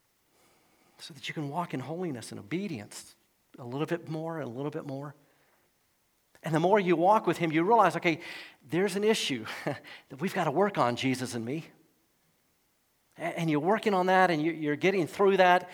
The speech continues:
and you look around your life, and you say, "Oh, there's another one that's kind of a mess."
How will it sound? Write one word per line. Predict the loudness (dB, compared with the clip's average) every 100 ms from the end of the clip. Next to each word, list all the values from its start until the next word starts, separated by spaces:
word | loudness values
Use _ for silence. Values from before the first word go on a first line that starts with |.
| -16 -18 -8
and | 0 4
you |
look | 6 6 6
around | 6 6 6
your | 4 6
life, | 8 8 6
and | 0
you |
say, | -2
"Oh, | 0 0 -2 -10 -18 -6
there's | -4 2
another | 4 6
one | 6
that's | 2 -2 -8 -18 _ _ _
kind | -6 -4
of |
a | -2
mess." | 0 0 -2 -8